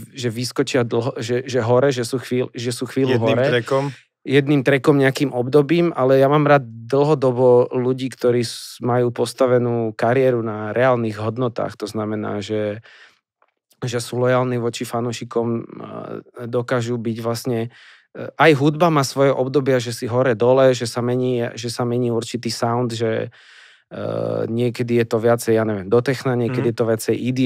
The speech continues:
Speaker 1: M, potom bol zase... Geta je taký super príklad, že David Guetta je proste na scéne dvadsať, dvadsaťpäť rokov a o ňom je veľmi známe, že, že on bol v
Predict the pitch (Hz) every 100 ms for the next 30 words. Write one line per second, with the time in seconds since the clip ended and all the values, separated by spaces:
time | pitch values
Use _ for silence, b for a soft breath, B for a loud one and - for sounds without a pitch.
0 | 123 120 113 117 117 120 117 113 117 -
1 | 117 B B - 165 175 170 139 - 127
2 | 131 139 117 123 120 120 107 104 110 107
3 | 113 143 135 123 127 139 123 120 123 117
4 | - 120 117 - 131 120 110 120 131 123
5 | 117 127 120 113 107 113 139 131 123 127
6 | 127 117 120 123 113 117 117 123 113 113
7 | 113 B B B B _ - 113 117 120
8 | 117 113 113 127 131 123 117